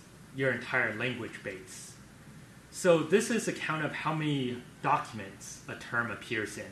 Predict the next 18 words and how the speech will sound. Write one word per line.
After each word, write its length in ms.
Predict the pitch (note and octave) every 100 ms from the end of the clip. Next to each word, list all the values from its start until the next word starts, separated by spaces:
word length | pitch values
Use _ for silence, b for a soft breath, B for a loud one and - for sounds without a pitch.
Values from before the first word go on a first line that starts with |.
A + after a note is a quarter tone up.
| G2+
throughout 400 | C3 C3 A#2+ B2
your 120 | B2
entire 340 | A2 - A#2+ A2
index. 600 | A2 A2 G2+ - - - - B B B -
So 380 | - F3 D3+ C#3+
does 240 | D3 D3
a 40 | D3+
word 240 | D3+ D#3
appear 400 | C3+ - C3+ A#2+ -
ten 140 | C#3+ E3
times 500 | G3 A3 A#3 - - -
in 220 | F3+ G3 G3
your 200 | G3 F#3 - -
ten 160 | - F#3
thousand 520 | F#3+ F#3+ G3+ G3+ -
post, 340 | G3+ G#3 - - - -
uh, 240 | E3 E3 E3+
site, 420 | - G3 G#3+